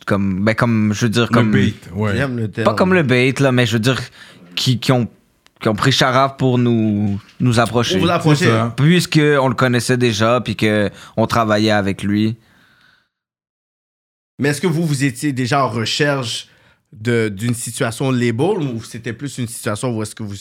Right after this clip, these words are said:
Speaker 3: vous cherchiez plus un management pour vous encadrer, genre ?
Speaker 1: On cherchait pas, euh...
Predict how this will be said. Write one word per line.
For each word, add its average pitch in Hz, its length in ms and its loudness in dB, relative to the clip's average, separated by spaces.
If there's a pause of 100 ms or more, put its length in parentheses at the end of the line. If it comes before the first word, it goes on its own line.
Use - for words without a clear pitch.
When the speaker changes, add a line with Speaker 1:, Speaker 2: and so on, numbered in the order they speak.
(180)
Speaker 3:
vous 107 100 -18
cherchiez 117 340 -6
plus 120 400 -4 (380)
un 107 80 -4
management 113 640 -4
pour 107 140 -12
vous 101 120 -10
encadrer, 95 460 -8
genre ? 82 220 -16 (1500)
Speaker 1:
On 120 60 -8
cherchait 117 300 -4
pas, 120 120 -4
euh... 90 440 -2